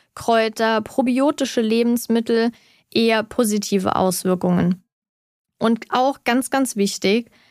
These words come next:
das Verhältnis von Omega-sechs zu Omega-drei-Fettsäuren ist super wichtig und sollte auf jeden Fall nicht über fünf zu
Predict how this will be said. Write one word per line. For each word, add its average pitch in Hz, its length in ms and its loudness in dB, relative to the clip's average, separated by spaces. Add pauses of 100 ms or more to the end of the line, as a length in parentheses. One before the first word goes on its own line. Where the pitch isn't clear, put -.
(100)
das 214 180 0
Verhältnis 220 920 0
von - 240 -2
Omega-sechs 233 720 0
zu - 120 -4
Omega-drei-Fettsäuren 202 1200 0
ist - 320 -4
super 311 340 0
wichtig 226 480 -2
und 214 240 0
sollte 240 540 0
auf 202 220 -2
jeden 247 280 0
Fall 220 260 0
nicht 240 440 0
über 262 240 0
fünf 226 360 -2
zu - 140 -12